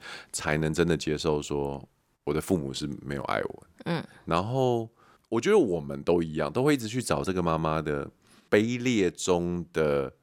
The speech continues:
Speaker 1: 温暖之处，我们都想找，
Speaker 2: 嗯。
Speaker 1: 其实我们心中都想去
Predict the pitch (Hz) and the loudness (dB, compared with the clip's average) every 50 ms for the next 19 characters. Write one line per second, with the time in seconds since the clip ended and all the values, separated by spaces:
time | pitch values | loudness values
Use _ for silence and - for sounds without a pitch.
0 | _ _ - - 117 92 98 101 95 76 - - - - - - 53 - - - | _ _ 0 4 6 6 6 4 2 0 -2 -2 -6 -12 -10 -10 -8 -8 -8 -10
1 | - - 101 107 117 120 - 190 214 - - - 78 - - - - - - - | -6 -2 -2 -2 0 4 6 6 6 6 4 0 -2 -2 -2 -2 -2 -2 -2 -8
2 | - - 135 175 190 131 95 90 90 - - 101 107 101 104 104 98 - 107 113 | -4 0 6 8 8 8 8 4 0 0 0 0 2 2 2 0 2 4 6 6
3 | 127 - 104 76 69 71 - - 104 98 90 | 6 4 2 -4 -6 -8 0 2 2 2 2